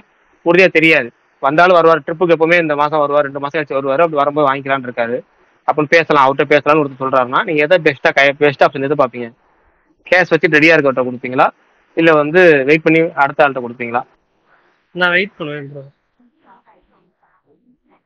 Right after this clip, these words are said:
Speaker 1: ஏன்னா வெயிட் பண்ணா என்ன ஆகும்னு சொல்றேன் கேளுங்க. அவர் ஃபாரின்ல இருந்து வர ட்ரிப் வந்தாதான் உண்டு, வரலன்னா போச்சு. நமக்கு இன்னைக்கு தேவைக்கு பணம் தேவை, first விஷயம். நமக்கு இன்னைக்கு தேவைக்கு ஒரு பணம் தேவை. நம்மளோட முதலீடு அங்க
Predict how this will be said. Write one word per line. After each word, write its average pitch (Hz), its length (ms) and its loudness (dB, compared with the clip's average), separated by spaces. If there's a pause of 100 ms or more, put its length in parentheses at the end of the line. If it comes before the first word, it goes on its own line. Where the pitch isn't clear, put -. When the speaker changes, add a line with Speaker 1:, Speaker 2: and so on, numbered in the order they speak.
(320)
Speaker 1:
ஏன்னா 127 560 0
வெயிட் 147 320 -2
பண்ணா 135 260 -4
என்ன 135 360 0
ஆகும்னு 131 140 -8
சொல்றேன் 120 220 -8
கேளுங்க. 110 380 -10 (120)
அவர் 127 200 0
ஃபாரின்ல 143 300 2
இருந்து 143 200 0
வர 135 200 2
ட்ரிப் 135 220 -10
வந்தாதான் 131 440 2
உண்டு, 127 220 -2
வரலன்னா 131 400 -2
போச்சு. 123 420 -4 (380)
நமக்கு 151 320 0
இன்னைக்கு 156 240 4
தேவைக்கு 156 320 2
பணம் 131 220 0
தேவை, 117 280 2 (240)
first 123 200 -6
விஷயம். 120 380 -8 (720)
நமக்கு 131 260 -4
இன்னைக்கு 151 260 4
தேவைக்கு 180 280 6
ஒரு 147 140 -4
பணம் 143 200 0
தேவை. 123 140 4 (100)
நம்மளோட 143 280 2 (120)
முதலீடு 165 320 2
அங்க 147 100 0